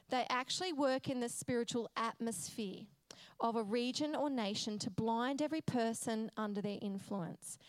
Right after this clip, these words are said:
And a city will take on the personality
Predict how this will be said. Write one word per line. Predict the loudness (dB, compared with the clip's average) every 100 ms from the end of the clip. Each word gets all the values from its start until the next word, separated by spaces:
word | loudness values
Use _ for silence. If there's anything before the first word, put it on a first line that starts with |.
| -20 -20 -20 _
And | 0 2 2 0 -2 -2
a | -4
city | -2 -2 0 2 0 -2 -10 -20 -6
will | -2 -2
take | -2 0 0 0 2
on | 2 2
the | 0
personality | 2 2 2 0 0 2 2 0 -2 -2 -2 -6